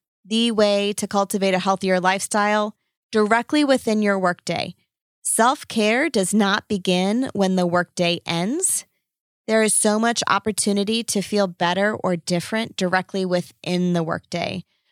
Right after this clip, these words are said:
Yes, it involves making time and space for it, but you will not regret it.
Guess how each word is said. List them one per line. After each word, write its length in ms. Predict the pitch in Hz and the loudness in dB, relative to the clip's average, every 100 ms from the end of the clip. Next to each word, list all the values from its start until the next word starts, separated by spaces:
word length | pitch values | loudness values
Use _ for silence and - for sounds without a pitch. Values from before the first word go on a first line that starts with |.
| _ - | _ -6
Yes, 460 | 208 180 160 - | -2 0 -2 -4
it 120 | - 190 | 0 2
involves 540 | 190 190 190 196 202 | 2 2 2 2 0
making 400 | 185 180 185 180 | 0 0 -2 -2
time 500 | - 185 185 185 196 | -2 -2 0 0 -2
and 160 | 180 165 | -4 -6
space 420 | - 185 190 - | -2 -2 -2 -6
for 300 | - 180 190 | -2 2 2
it, 360 | 254 - - - _ _ _ _ - | 0 -4 -8 -10 _ _ _ _ -4
but 160 | 190 | -2
you 180 | 190 196 | 0 -2
will 200 | 175 170 | 0 0
not 180 | 165 - | -2 -4
regret 300 | - - - | -8 -8 -6
it. 140 | 120 | -6